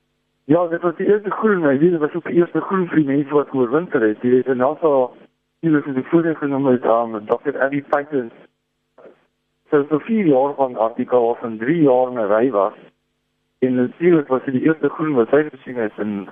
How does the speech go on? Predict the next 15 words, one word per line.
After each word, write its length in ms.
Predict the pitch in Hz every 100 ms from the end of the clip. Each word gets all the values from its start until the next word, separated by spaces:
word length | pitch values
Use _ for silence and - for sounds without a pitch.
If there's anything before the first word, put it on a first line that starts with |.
| -
in 180 | 107 95 - _ _
meer 240 | 98 127 127
as 140 | 110
drie 180 | 110 131
jaar. 380 | 123 131 92 - _ _ _ _ _ - -
So, 200 | 131 117
jy 80 | 135
weet, 180 | 131 131
vir 100 | 127
ons 240 | 131 185
is 120 | 190 151
dit 140 | 131 - _ _ _
mooi, 220 | 127 110
en 120 | 110 120
maar 320 | 117 113